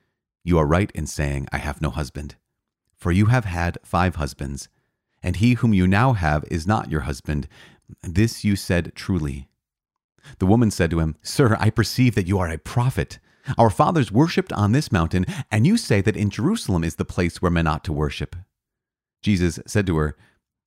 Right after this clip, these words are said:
Woman, believe me, the hour is coming when neither on this mountain nor in Jerusalem will you worship the Father.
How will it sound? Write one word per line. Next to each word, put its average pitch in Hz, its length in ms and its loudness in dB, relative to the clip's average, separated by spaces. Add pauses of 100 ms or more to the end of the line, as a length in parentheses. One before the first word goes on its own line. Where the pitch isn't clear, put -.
(120)
Woman, 90 360 0
believe 80 340 -2
me, 67 260 -6 (460)
the 101 160 2
hour 107 240 6
is 117 160 -2
coming 85 360 0
when 90 180 0
neither 104 320 2
on 98 240 2
this 107 200 0
mountain 95 380 2
nor 92 180 2
in 101 140 2
Jerusalem 90 540 0
will 82 100 2
you 85 140 2
worship 87 400 0
the 78 80 -4
Father. 71 420 -2